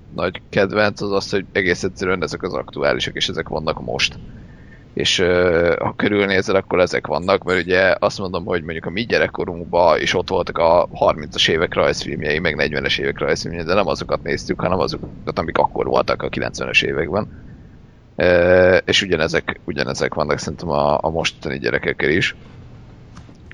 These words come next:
Úgyhogy, ö, hát meg nyilván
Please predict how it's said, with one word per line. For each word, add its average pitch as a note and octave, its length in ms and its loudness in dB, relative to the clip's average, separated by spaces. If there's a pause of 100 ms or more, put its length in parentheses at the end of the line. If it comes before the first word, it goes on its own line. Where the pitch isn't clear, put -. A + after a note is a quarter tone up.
(220)
Úgyhogy, F#2 520 0
ö, F2+ 520 2 (340)
hát G2+ 160 0
meg G#2 120 0
nyilván G2 420 2